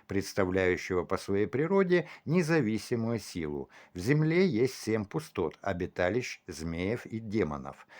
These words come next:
Золотая гора Меру проходит через середину земного шара и выходит на поверхность с двух сторон. На её верхнем конце располагаются Индра, боги и мудрецы.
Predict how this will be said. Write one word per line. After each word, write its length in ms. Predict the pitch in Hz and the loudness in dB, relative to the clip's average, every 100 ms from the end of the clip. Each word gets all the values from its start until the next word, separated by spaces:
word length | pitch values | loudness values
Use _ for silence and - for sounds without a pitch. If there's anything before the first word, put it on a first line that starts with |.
| - | -12
Золотая 640 | 90 95 110 123 127 117 104 | 0 4 4 4 4 6 6
гора 280 | 104 101 95 | 6 6 4
Меру 500 | 92 120 147 92 - - - | 2 2 2 2 0 -20 0
проходит 600 | 107 - 131 175 156 156 | 2 4 2 2 2 0
через 320 | - 113 104 | 0 0 -2
середину 580 | - 104 104 104 107 95 | -2 -2 0 0 0 0
земного 460 | 92 95 101 92 | 0 2 2 2
шара 400 | - 117 143 135 | 2 2 4 4
и 180 | 127 101 | 2 -2
выходит 500 | 87 - 107 113 87 | -2 -2 -2 -2 -2
на 140 | 87 87 | -2 0
поверхность 920 | 85 82 123 113 - 110 107 92 - - | 0 2 2 0 -4 -6 -6 -10 -14 -8
с 160 | 85 | -8
двух 360 | 76 87 85 - | -4 -4 -2 -6
сторон. 560 | - 127 139 135 78 - - - | -4 0 2 2 0 -6 -18 -6
На 100 | 92 | 0
её 300 | 101 98 98 | 2 4 2
верхнем 580 | 80 95 104 - 90 78 | 2 2 2 0 -6 -4
конце 540 | 85 80 - 123 143 - - | -4 -6 -2 0 0 -2 -12
располагаются 880 | 98 127 - 165 170 175 170 160 131 | -4 -4 2 2 4 4 4 0 -4
Индра, 680 | - 113 131 123 110 107 101 | -2 -2 0 0 2 4 4
боги 400 | 87 107 120 104 | 6 4 6 2
и 180 | 104 98 | 0 0
мудрецы. 720 | 98 82 104 - - 80 | -2 0 -2 -2 -4 -4